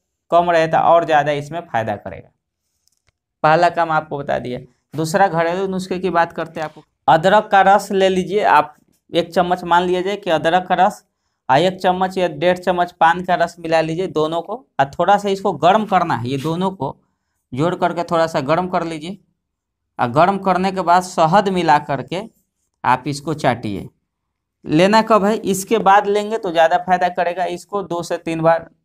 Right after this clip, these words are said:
तीन दिन करें और शाम को भी कर ले। इससे क्या हुआ कि आपका जो ये एलर्जिक वाली खांसी है, जल्द से जल्द कंट्रोल हो जाता है।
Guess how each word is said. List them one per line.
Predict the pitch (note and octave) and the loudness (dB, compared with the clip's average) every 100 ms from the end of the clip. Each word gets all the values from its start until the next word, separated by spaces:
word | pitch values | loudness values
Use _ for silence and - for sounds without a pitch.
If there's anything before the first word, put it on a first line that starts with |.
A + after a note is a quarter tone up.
| - | -10
तीन | D#3 D#3 | -8 -4
दिन | D#3+ D#3+ | -4 0
करें | D3+ E3 G#3 _ _ _ _ _ | 0 0 -2 _ _ _ _ _
और | B2+ C3+ C#3+ D3 - - _ | 0 2 2 0 -4 -18 _
शाम | - G3 G3+ G3 | -2 4 4 4
को | G#3 | -2
भी | F#3+ G3 _ - | -2 -8 _ 0
कर | F3+ F3 | 0 2
ले। | F#3+ - | -4 -4
इससे | E3+ - G3 | -10 -8 -4
क्या | F#3 | 0
हुआ | F3 F3+ | 2 0
कि | F3 | -2
आपका | D3+ - E3 | -2 -2 -4
जो | D#3+ D#3+ | -6 -6
ये | D#3+ D#3 - | -6 -8 -6
एलर्जिक | C#3 C#3 C#3+ F#3 F#3+ | -2 0 0 -2 -2
वाली | D#3 D3+ | -2 -2
खांसी | D3+ C#3 C3 C3 | -6 -6 -6 -8
है, | C3 D3 _ _ _ B2+ | -8 -8 _ _ _ 0
जल्द | D3+ D#3 | 2 2
से | D#3 | -2
जल्द | C#3+ D3+ | -2 -4
कंट्रोल | D3+ B2+ B2 G#2+ | -4 -6 -4 -6
हो | G2+ | -6
जाता | F2+ C2+ - | -6 -8 -10
है। | D#2+ | -14